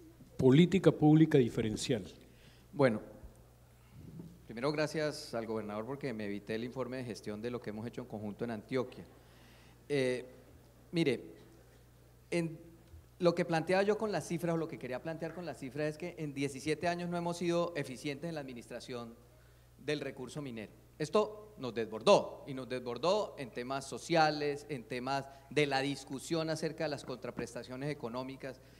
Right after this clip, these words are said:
Speaker 2: eh, que tenemos que retribuirle a, a los territorios, la discusión,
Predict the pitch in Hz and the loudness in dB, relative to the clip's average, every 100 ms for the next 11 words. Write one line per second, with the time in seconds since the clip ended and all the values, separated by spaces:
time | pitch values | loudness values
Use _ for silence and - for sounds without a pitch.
0 | - 120 117 120 120 131 135 139 135 131 | -10 -8 -8 -8 -6 -6 -6 -6 -6 -6
1 | 123 113 110 123 127 - 135 120 117 113 | -4 -4 -4 -4 -6 -6 -4 -4 -6 -8
2 | 107 127 170 151 143 131 135 - 135 - | -6 -2 0 0 -4 -4 -4 -6 -12 -2
3 | 160 147 147 | 0 2 0